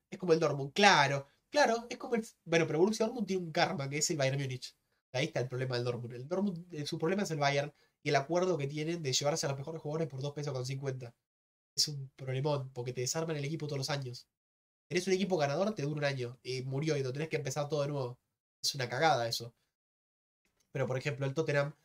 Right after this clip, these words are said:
eh, para mí cuando llegó a la final de la Champions fue un aborto de la naturaleza. O sea, fue una, una falopa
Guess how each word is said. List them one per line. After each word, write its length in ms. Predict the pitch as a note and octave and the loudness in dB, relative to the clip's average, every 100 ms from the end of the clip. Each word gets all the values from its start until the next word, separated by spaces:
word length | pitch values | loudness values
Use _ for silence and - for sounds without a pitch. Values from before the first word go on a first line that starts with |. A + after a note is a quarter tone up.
| _ _ _ A#2+ | _ _ _ -2
eh, 480 | B2 A2+ A2+ A2+ A2 | 0 0 -4 -6 -4
para 140 | C#3 | 0
mí 100 | G3 | 2
cuando 180 | G#3 F3+ | 2 2
llegó 160 | D#3 E3 | 2 2
a 40 | |
la 60 | D#3+ | 2
final 180 | D#3+ D#3+ | 2 2
de 40 | |
la 80 | C#3 | 2
Champions 360 | E3 F3+ E3 - | 0 0 -2 -2
fue 100 | D3+ | -4
un 60 | |
aborto 380 | C3 C#3 C#3+ D3 | -2 -2 -4 -2
de 60 | C3 | -2
la 60 | |
naturaleza. 500 | B2 C3 B2 C3 B2+ | -4 -4 -4 -4 -6
O 840 | B2+ _ _ _ _ _ _ _ - | -12 _ _ _ _ _ _ _ -8
sea, 240 | B2+ B2 | -2 -2
fue 380 | - C#3+ D3 C#3+ | 0 0 2 2
una, 240 | C#3+ D3 C#3 | 0 0 -2
una 260 | D3 D#3+ | -4 -8
falopa 800 | - - B2 C3+ D3+ D3+ E3 E3 | -8 -6 -4 -2 -2 2 2 0